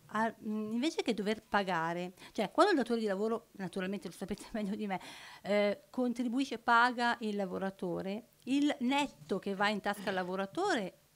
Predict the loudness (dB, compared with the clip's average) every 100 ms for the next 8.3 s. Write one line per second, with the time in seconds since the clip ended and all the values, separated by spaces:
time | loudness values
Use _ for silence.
0 | -20 -20 -12 -6 -4 -4 -6 -8 -12 -10
1 | -10 -14 -16 -20 -20 -20 -20 -20 -20 _
2 | -2 0 0 -2 -2 -4 -2 -4 -4 -4
3 | -8 -6 -6 -4 -2 -4 -4 -6 -6 -6
4 | -4 -4 -6 _ -2 0 -2 -4 -12 _
5 | _ _ -20 -12 -10 -8 -8 -8 -8 -10
6 | -4 -4 -4 -6 -8 -8 -8 -6 -6 -4
7 | -4 0 0 2 0 -2 -4 -6 -8 -8
8 | -6 -6 -8